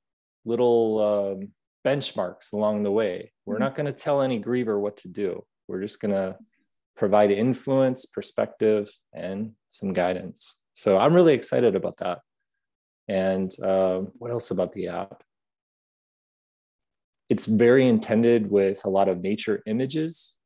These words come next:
Speaker 1: um,
Speaker 2: Mm-hmm.
Speaker 1: to it and a lot of nature sounds, because these days, for whatever reason, it's, it is harder to get into nature. So why not bring nature to where people are?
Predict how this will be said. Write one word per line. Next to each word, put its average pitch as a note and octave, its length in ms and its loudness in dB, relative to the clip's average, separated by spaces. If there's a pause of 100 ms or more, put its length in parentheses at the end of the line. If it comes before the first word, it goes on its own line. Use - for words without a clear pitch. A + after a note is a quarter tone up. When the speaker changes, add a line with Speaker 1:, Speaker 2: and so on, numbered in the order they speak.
(160)
Speaker 1:
um, - 100 -2
Speaker 2:
Mm-hmm. G2 220 0
Speaker 1:
to B2+ 300 2
it C#3+ 320 -2 (520)
and G2 140 -4
a F#2+ 40 -2
lot F#2+ 180 2
of F2+ 80 -6
nature F#2+ 300 -6
sounds, - 840 -6
because F2+ 800 -2 (460)
these A2+ 220 2
days, C3+ 340 4
for A#2 220 -4
whatever B2 360 0
reason, C3 360 -4
it's, - 500 -8
it G#2+ 140 2
is C#3 160 2
harder A2+ 460 0
to G#2 180 -8
get G2+ 320 0
into G#2+ 300 -4
nature. F#2 460 -8
So - 240 -4
why G#2 180 4
not G#2 300 0 (360)
bring G2+ 300 0
nature F#2+ 560 -4
to F#2 220 0
where F#2 180 0
people F2 380 -6
are? - 260 -10